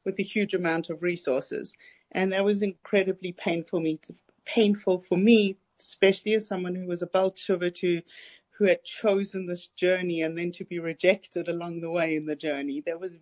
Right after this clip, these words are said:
very, very painful. In Israel, it's a different challenge. You know, in, in, in New York,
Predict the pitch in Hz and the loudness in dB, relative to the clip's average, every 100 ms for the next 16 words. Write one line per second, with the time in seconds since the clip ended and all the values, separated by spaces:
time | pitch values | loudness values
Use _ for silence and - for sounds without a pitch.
0 | 160 170 160 160 156 151 - 156 151 - | _ -4 -4 -4 -4 -6 -6 -6 -6 -8
1 | - - _ - - _ _ _ _ - | -12 -12 _ -20 -20 _ _ _ _ -6
2 | 214 - 269 254 208 196 185 180 208 220 | -4 -2 -2 0 2 0 -6 -12 -6 -6
3 | 214 208 190 - 185 - - 175 165 165 | -6 -8 -10 -14 -18 -12 -6 -2 -2 -4
4 | 170 180 175 175 - - _ 208 208 - | -6 -4 -4 -6 -10 -20 _ 0 2 0
5 | 196 - 180 185 185 196 214 190 196 | -2 0 -2 0 2 4 4 4 -2